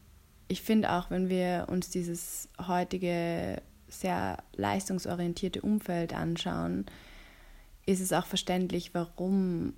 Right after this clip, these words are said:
manche oder sehr viele es als essentiell finden, beim Sex unbedingt einen Orgasmus haben zu wollen oder das Gegenüber unter allen Umständen zum Orgasmus bringen zu wollen. Denn ein Orgasmus ist etwas Messbares.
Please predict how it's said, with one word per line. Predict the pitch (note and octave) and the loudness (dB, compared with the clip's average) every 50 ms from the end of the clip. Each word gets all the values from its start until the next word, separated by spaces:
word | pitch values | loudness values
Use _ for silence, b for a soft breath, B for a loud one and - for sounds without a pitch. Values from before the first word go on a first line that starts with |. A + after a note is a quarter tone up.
| - - - - | -12 -20 -10 -4
manche | F#3 E3+ F3 E3+ F3 F#3 - G3 F3+ - | -2 0 0 0 0 0 0 0 -2 0
oder | E3+ E3+ | 0 -2
sehr | E3+ - E3+ E3+ | -2 -2 -4 -6
viele | - - - G3 G3 F#3+ F#3 F3+ F3 F3 F3 - | -6 -4 -2 0 0 2 2 0 0 0 0 -2
es | - F3 E3+ - - | -2 -4 -4 -6 -8
als | - - - F2 - E3+ - - - - - - - - - - - - | -6 -4 -4 -2 -4 -4 -6 -10 -16 -18 -20 -20 -20 -20 -20 -20 -10 -6
essentiell | - F3+ E3+ - F3 E3+ - - - - - F3+ F#3 G3 | -4 -4 -2 -2 -2 -2 -4 -4 -2 0 0 2 0 0
finden, | - - A3 F#3+ F#3 F3+ - - F3+ F3 E3+ E3+ E3+ F3 - - | 0 0 0 0 0 0 0 0 0 0 2 2 0 0 -2 -2
beim | - F3 E3+ E3 E3+ | -2 -2 -2 -2 -2
Sex | - - F3 - - - - - | -4 -6 -8 -8 -8 -12 -14 -8
unbedingt | - - G3+ G3+ G3 F#3+ F3+ F#3 F3 F3 F3 - | -2 0 2 4 4 2 2 0 -2 -2 -2 -2
einen | - F3 | -4 -4
Orgasmus | - - E3+ F3 E3+ F3+ - - F#3 F3 - - | -4 -4 -4 -4 -4 -4 -4 -6 -6 -6 -6 -4
haben | E3+ E3+ F#3+ G3+ G#3+ | -4 -2 0 -2 -2
zu | - A3 G#3 | -2 -2 -2
wollen | G3+ G3 F#3+ F#3+ F#3 F#3 F#3 F#3 | 0 0 0 2 0 0 0 -2
oder | - - - F3 F3+ F3+ F3+ F3 F3 E3+ E3+ F3+ F#3+ B B B B B B B B - - | -2 -2 -2 -2 0 0 2 2 2 0 0 -2 -4 B B B B B B B B -10 -8
das | F#3+ - | -6 -2
Gegenüber | - F#3+ E3+ F3 - - G3+ G3 F#3 F3+ E3+ E3 E3+ E3+ E3 - - | 0 2 2 2 2 2 2 2 4 2 2 2 2 0 -2 -2 -2
unter | F3+ E3+ - - | 0 0 0 -2
allen | - - D#3 D#3+ - - | -2 -2 -2 -2 0 0
Umständen | - F3 E3 - - F3 E3+ F3 - E3+ | 0 0 -2 -2 -4 -4 -2 -2 -2 -4
zum | - - - | -4 -4 -4
Orgasmus | F#3 F3+ - F3 F3 - - F3 - | -4 -4 -4 -4 -6 -4 -6 -8 -6
bringen | - - G#3 G3+ F#3 E3+ | -2 0 2 2 2 2
zu | E3 - E3 | 0 -4 -4
wollen. | E3 D#3+ D#3 D#3+ E3+ F#3 G#3+ A3 B B B B B B B B B B B - - - - | -4 -2 -2 -2 -2 -2 -4 -6 B B B B B B B B B B B -18 -8 0 2
Denn | F#3 F3 E3+ E3+ E3+ E3 D#3+ - | 4 4 6 6 4 4 2 0
ein | - - F#2 | 0 -2 -2
Orgasmus | G2 - - - F#3 - - G#3 F#3+ F#3 F#3 - | -2 0 0 -2 -2 -2 0 0 0 0 0 -2
ist | F3+ - F3 | -4 -4 -4
etwas | - - - E3 E3 - - | -4 -4 -4 -6 -6 -2 -2
Messbares. | E3 D#3 D#3+ D#3+ - - - - - - - - - | 0 0 0 -2 -4 -6 -6 -6 -6 -8 -8 -10 -12